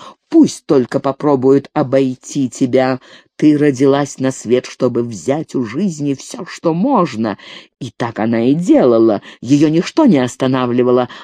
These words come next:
Она ничего не боялась, смелая и волевая, как мужчина. Вот какой была моя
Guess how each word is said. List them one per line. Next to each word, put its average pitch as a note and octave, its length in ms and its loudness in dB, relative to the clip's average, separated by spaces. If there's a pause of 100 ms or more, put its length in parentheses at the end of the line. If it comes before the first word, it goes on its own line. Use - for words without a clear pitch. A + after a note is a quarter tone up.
Она C3 240 0
ничего C3+ 420 0
не D3+ 140 0
боялась, E3+ 560 0
смелая D3 680 -2
и D3 100 2
волевая, C#3+ 480 0
как C#3 240 -6
мужчина. D3+ 840 -2 (280)
Вот B2 500 -2
какой C#3 400 0
была C3 380 0
моя B2+ 600 -4